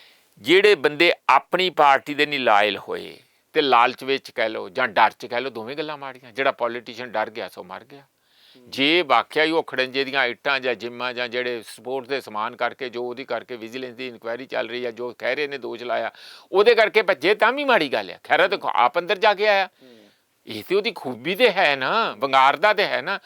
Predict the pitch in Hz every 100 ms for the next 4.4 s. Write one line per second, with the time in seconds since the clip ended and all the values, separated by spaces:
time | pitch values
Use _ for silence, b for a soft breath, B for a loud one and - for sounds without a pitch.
0 | B - 165 202 - 165 117 113 208 202
1 | - 151 175 240 - 247 277 262 175 110
2 | 107 95 b b b b b _ - 190
3 | 247 233 196 190 214 202 180 156 120 127
4 | 185 170 110 208